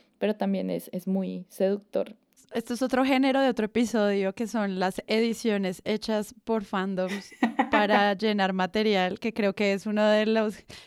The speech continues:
Speaker 2: productos del internet más hermosos que hay.
Speaker 3: Los míos, mis
Speaker 1: <laughs> Sí.
Speaker 3: favoritos son los del perreo, el perreo idol, lo
Speaker 2: No.
Speaker 3: siento.
Speaker 2: Y entonces lo que en muchos videos lo que hacen es que toman muchísimas de las presentaciones que hacen los grupos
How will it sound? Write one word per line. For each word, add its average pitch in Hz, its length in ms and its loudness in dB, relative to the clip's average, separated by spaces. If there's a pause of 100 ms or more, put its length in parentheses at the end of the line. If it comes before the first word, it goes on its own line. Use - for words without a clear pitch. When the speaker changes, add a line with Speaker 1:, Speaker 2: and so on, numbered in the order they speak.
(140)
Speaker 2:
productos 226 580 2
del 226 140 0
internet 226 380 -2
más 202 220 -4
hermosos 214 460 -6
que 233 120 -4
hay. 220 200 4
Speaker 3:
Los 214 120 6
míos, 202 460 4
mis 214 140 2
Speaker 1:
<laughs> - 0 -
Sí. - 20 -8
Speaker 3:
favoritos 214 400 4
son 190 160 0
los 196 140 2
del 220 180 2
perreo, 185 880 4
el 196 160 -2
perreo 185 460 6
idol, 170 320 2
lo - 60 2
Speaker 2:
No. - 20 2
Speaker 3:
siento. 247 400 0 (920)
Speaker 2:
Y 269 240 2
entonces 262 420 2
lo 277 120 4
que 285 300 4
en 254 160 2
muchos 240 340 -2
videos 240 400 6
lo 233 100 0
que 254 120 0
hacen 214 400 2
es 208 360 -2
que 233 140 0
toman 240 560 0
muchísimas 247 800 2
de 254 80 2
las 254 220 4
presentaciones 214 1000 0
que 233 140 2
hacen 202 480 2
los 214 180 0
grupos 254 580 0